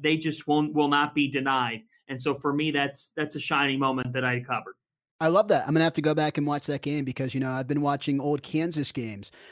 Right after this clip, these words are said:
Speaker 2: while there hasn't been any sports on. You know, there's only so many times I can experience heartbreak, whether it's a loss to V C U or to Syracuse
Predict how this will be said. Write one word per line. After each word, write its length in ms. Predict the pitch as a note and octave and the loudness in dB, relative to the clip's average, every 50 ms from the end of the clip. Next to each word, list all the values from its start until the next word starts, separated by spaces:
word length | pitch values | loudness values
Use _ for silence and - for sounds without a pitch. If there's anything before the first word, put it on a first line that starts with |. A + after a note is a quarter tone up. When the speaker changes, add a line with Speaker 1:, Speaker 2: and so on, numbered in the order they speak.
| - - _ - | -20 -20 _ -2
Speaker 2:
while 260 | B2+ C#3 C#3 C#3 C3 | 0 2 2 4 2
there 140 | C3+ C3+ C3+ | 2 2 2
hasn't 260 | D3 D3+ C3+ D3 C3+ | 2 2 2 0 0
been 120 | D#3 C#3+ | 0 0
any 160 | C#3+ C3+ C3 | 0 0 -2
sports 360 | B2+ - - D#3+ E3+ E3 - - | -4 -2 0 0 0 2 0 -2
on. 160 | C#3+ C#3 C#3 | -2 0 0
You 80 | C#3+ | 0
know, 140 | D3 D#3+ E3+ | 0 0 0
there's 160 | F#3+ G3+ - | -2 -2 0
only 160 | A#3 A3 G3+ F3+ | 0 -2 -2 -2
so 180 | - - F3+ | 0 0 0
many 320 | F3 F3 E3 D#3 D3+ C#3 B2+ | 2 2 2 2 2 0 -2
times 360 | - - D#3 D3+ D3 C#3+ - | -2 -2 0 0 0 0 -2
I 60 | C#3+ | -4
can 260 | C#3 - C#3 C3+ B2+ - | -2 -2 -2 -2 -2 -4
experience 520 | C#3 - - - D3+ D3 C#3+ C#3 B2+ - | -6 -8 -2 -2 0 0 2 0 -2 -2
heartbreak, 540 | - D#3+ E3 D#3+ - D#3+ D#3 D#3 D#3+ - - | 0 2 2 2 2 2 2 2 2 0 0
whether 220 | C#3+ C#3 C3+ C3+ | 0 0 0 0
it's 100 | C3 - | -2 -2
a 60 | - | -2
loss 260 | C3+ C3+ C#3 C#3+ C#3 - | -2 -2 -2 -2 -4 -4
to 120 | - C#3 | -6 -4
V 160 | A#2+ C3+ D3 C#3+ | -2 0 0 -2
C 160 | - - D3+ | 0 -2 0
U 420 | C#3+ C3+ C#3 C#3+ C#3+ C#3+ C#3 C3+ - | 2 2 4 4 4 4 2 0 0
or 200 | C#3+ D3+ D3+ C#3+ | 0 0 0 0
to 100 | - B2+ | -2 -6
Syracuse 840 | - - - D3+ D3+ D3+ C#3+ - - - D3 C#3+ C#3 C3+ C3 - | -4 0 2 4 4 4 2 0 0 2 2 4 4 4 2 0